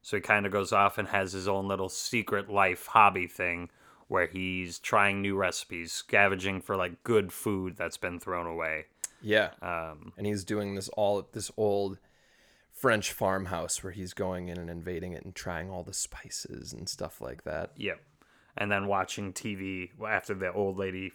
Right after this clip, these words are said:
Speaker 1: falls asleep.
Speaker 2: Yep. He's got his full routine down. And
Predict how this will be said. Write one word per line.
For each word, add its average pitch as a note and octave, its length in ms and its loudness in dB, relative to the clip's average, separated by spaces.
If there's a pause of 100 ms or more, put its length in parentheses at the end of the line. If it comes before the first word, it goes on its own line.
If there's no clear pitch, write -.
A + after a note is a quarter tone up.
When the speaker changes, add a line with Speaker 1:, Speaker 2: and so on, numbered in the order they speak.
(100)
Speaker 1:
falls F#2+ 280 -2
asleep. B2 380 -10 (160)
Speaker 2:
Yep. - 300 6
He's A#2+ 160 -2
got A2 120 4
his F#2+ 100 0
full A#2+ 220 4
routine G#2 480 2
down. F2+ 380 -4
And F#2+ 520 -2